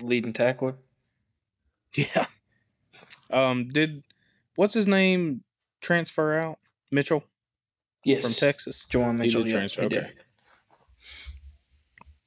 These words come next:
Speaker 2: Yeah, well, I mean, he, he serviced us what time he did play, but I think kid's been in college, what, four years on his fourth school or third school?
Speaker 1: Yeah.
Speaker 2: So it's, it's hard to make it work out that way, but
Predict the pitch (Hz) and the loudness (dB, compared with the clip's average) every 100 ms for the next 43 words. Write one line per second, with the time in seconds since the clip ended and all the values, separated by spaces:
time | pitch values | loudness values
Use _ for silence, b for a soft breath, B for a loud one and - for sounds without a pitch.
0 | _ _ - - 98 95 90 - 92 104 | _ _ -18 -8 -8 -8 -12 -10 -4 -2
1 | 101 _ - 117 120 147 156 135 180 - | -4 _ -2 0 2 0 -2 -6 -6 0
2 | 180 165 156 - 143 147 135 151 143 135 | 0 0 -6 -6 -6 -2 -2 -2 0 0
3 | 127 139 - 117 117 107 104 _ - _ | 2 0 2 2 2 0 -6 _ -20 _
4 | _ _ _ - 110 117 107 - 131 120 | _ _ _ -6 -4 -4 -6 -2 0 0
5 | 113 - - 120 117 113 110 - 117 113 | -2 -12 -8 -4 -2 -4 -4 0 2 2
6 | 101 107 98 - - 117 110 117 117 117 | 0 -2 -4 -4 -2 0 2 2 2 2
7 | 110 104 - 120 120 - - 123 120 107 | 0 0 0 0 0 -2 2 4 4 4
8 | 117 120 - 127 123 123 135 113 - B | 4 2 0 2 2 2 -2 -2 -4 B
9 | B B B B - - - 85 85 90 | B B B B -18 -8 -4 -2 -4 -4
10 | - 104 - - - - - - 104 104 | -4 -2 -4 -10 -10 -12 -10 2 2 4
11 | 101 101 - 101 - 98 98 98 92 101 | 2 0 0 0 2 0 2 0 2 2
12 | 98 101 | 2 -2